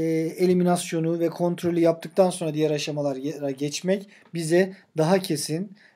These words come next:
e, sonuçlara, e, götürmeye vesile olacaktır. Bu ince detayları lütfen, e,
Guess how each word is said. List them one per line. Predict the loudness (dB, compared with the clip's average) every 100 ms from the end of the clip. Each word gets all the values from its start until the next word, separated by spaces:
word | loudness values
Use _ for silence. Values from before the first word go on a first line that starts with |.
| -6
e, | 0 2 2 2 2 0 0 -4
sonuçlara, | -4 -4 -4 -8 -12 -14 -2 2 4 4 2 -4 _ _ -20 _
e, | -4 -2
götürmeye | 0 0 0 0 2 2
vesile | 2 0 0
olacaktır. | 0 0 -4 -4 -6 -6 _
Bu | -4 -2
ince | 0 -2 -2
detayları | -2 -2 -2 0 -2 -4 -8 _ _
lütfen, | -4 -4 -2 -2 -2 -6 -18 _ _
e, | -4